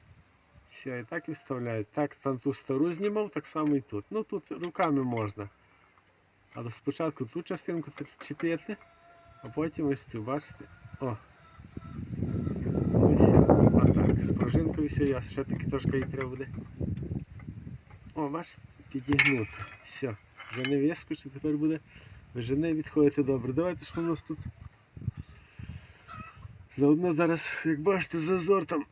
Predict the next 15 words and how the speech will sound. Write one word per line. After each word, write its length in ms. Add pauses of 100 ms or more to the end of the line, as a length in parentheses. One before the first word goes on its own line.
(140)
чуть 220
не 60
сантиметр. 800 (320)
Зараз 360
я 60
відкручу 500
болта. 440 (880)
Ага, 380
не 160
дуже 240
ти 160
його 140
відкрутиш. 680 (1080)
Ага, 280
пішов. 420